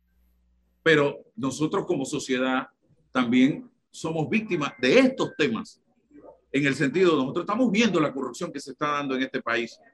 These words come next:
y que se ha dado. ¿Y qué estamos haciendo? Para nosotros, en nuestra agenda ciudadana, ubicar estos temas en el primer lugar. Porque tú vas a la red y te das cuenta que la propia ciudadanía, que tiene autonomía en sus propias redes,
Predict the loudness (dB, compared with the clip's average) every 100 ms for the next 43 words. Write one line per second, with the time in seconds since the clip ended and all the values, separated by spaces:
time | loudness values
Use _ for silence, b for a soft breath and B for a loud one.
0 | _ -2 -2 2 4 4 4 0 -6 -10
1 | -4 -2 0 -2 -2 0 0 0 -8 -14
2 | _ _ _ _ _ 0 0 0 -2 2
3 | 2 4 0 0 0 -4 -2 -2 -2 -2
4 | -2 -4 -2 -2 0 0 0 0 -4 -6
5 | _ _ _ _ 2 4 4 2 0 0
6 | -2 -2 -2 -2 -4 -10 _ _ _ _
7 | _ _ _ _ -2 -2 0 -2 0 0
8 | 2 2 0 -6 _ _ _ _ -6 -2
9 | 0 4 4 6 4 2 0 0 0 -2
10 | -4 -6 -6 -2 -2 2 0 2 0 -2
11 | 2 4 4 0 -2 -2 -2 -2 -4 0
12 | 0 2 0 0 -4 -4 -6 -6 -6 -8
13 | -8 -4 0 2 2 2